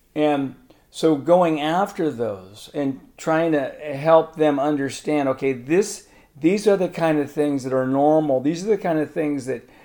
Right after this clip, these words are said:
you're gonna face. Was those who actually grabbed hold of that and said, "We wanna prepare for that, and we wanna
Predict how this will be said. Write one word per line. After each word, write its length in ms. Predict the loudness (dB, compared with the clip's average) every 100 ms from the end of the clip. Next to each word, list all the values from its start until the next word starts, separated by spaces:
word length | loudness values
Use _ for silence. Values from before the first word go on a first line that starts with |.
| -20 _
you're 260 | 0 0
gonna 280 | 4 2 0
face. 720 | -2 0 0 0 -8 -18 -18 _ _ _ _ _ _ _ _ _ _
Was 400 | 8 8 8 0 -14
those 420 | 6 6 8 4
who 140 | 2
actually 920 | 4 2 0 -4 -2 0 -2 -6 -14 _ _ _ 0
grabbed 320 | 6 8 6
hold 400 | 2 6 10 8
of 80 | 6
that 300 | -2 -6 -8
and 100 | -12
said, 220 | -4 -2
"We 100 | 0
wanna 240 | 0 0 -2
prepare 540 | -6 -6 2 4 4
for 160 | 2 -4
that, 300 | -4 -6 -6
and 140 | -2
we 120 | 0
wanna 440 | 2 2 0 -4